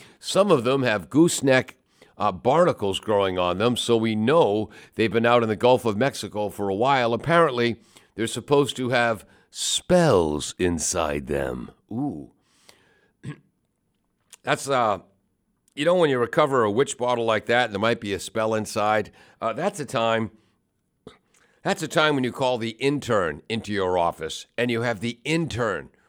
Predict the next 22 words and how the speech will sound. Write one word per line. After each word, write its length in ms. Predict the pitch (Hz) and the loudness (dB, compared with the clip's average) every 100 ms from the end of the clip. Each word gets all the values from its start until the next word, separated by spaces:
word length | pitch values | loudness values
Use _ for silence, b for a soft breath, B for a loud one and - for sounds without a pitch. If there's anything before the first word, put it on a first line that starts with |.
| _ 131 | _ -2
open 300 | 135 120 113 | -2 0 0
up 220 | 98 - | 0 -4
the 140 | 90 104 | -4 0
witch 340 | 104 107 - | 2 0 -4
bottle, 420 | 101 95 87 85 b b | -6 -6 -6 -10 b b
just 280 | - 185 190 | -2 0 0
in 100 | 220 | -2
case, 400 | 190 175 127 - - b | 0 0 0 -4 -12 b
just 280 | - 226 226 | -2 -2 0
in 120 | 208 | -4
case. 500 | 160 190 147 117 - - _ _ _ _ _ _ _ _ _ _ _ _ _ | -2 -4 -4 -6 -10 -14 _ _ _ _ _ _ _ _ _ _ _ _ _
Sure, 420 | - 180 202 190 | -4 0 4 4
we 140 | 139 | 2
can 140 | 127 120 | -2 -4
afford 360 | - 156 185 | -4 0 0
to 80 | 107 | 0
lose 280 | 113 139 101 | 0 -2 -2
a 60 | 104 | -6
few 260 | 113 104 | -4 -2
interns. 540 | 151 127 101 101 117 131 | -2 -4 -4 -4 -6 -6
You 100 | 160 | -6
can 280 | 147 98 | -6 -8